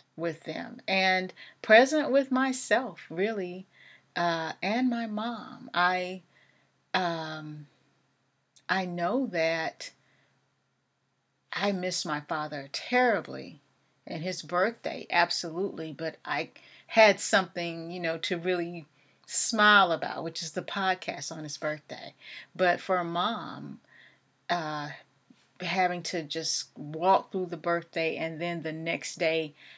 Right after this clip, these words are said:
knowing that it, it would have been your wedding anniversary and it would have been, um, forty-eight years,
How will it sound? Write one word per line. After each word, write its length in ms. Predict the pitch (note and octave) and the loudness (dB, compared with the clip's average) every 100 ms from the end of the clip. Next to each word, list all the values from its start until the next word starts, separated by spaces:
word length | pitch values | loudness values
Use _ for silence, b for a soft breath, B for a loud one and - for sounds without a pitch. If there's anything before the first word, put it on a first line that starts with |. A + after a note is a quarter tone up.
| B | B
knowing 460 | F#3 E3+ F3 F3 F3 | -8 -2 0 0 0
that 200 | E3+ E3 | 2 2
it, 200 | E3+ - _ - | 0 -8 _ -10
it 160 | F3 | -8
would 240 | D#3+ E3 F3 | -6 -4 -2
have 140 | E3 | -2
been 180 | F3 E3 | -4 -4
your 140 | D#3 | -4
wedding 380 | D3+ D#3+ D#3+ D#3 | -2 -2 -2 -4
anniversary 800 | D3 C#3+ C3+ - - - - - _ _ _ _ _ B B B B B - | -6 -6 -6 -4 -4 -4 -10 -20 _ _ _ _ _ B B B B B -4
and 260 | F#3 E3+ E3+ | 0 0 -2
it 120 | E3 | -6
would 200 | D#3+ E3+ | -6 -6
have 200 | E3 D3 | -6 -4
been, 580 | E3+ E3 E3 E3 D#3+ - - | -4 -2 -2 -4 -8 -14 -12
um, 760 | D#3 C#3+ C#3+ C#3 C#3 C3+ C#3 - _ _ _ _ _ _ _ - | -10 -8 -8 -10 -10 -10 -12 -18 _ _ _ _ _ _ _ -2
forty-eight 600 | F#3+ F3 E3+ - D#3+ - | 0 0 -2 -6 -6 -8
years, 840 | D3 D3+ D3+ D3 A#2+ - - - | -10 -8 -8 -8 -12 -10 -8 -8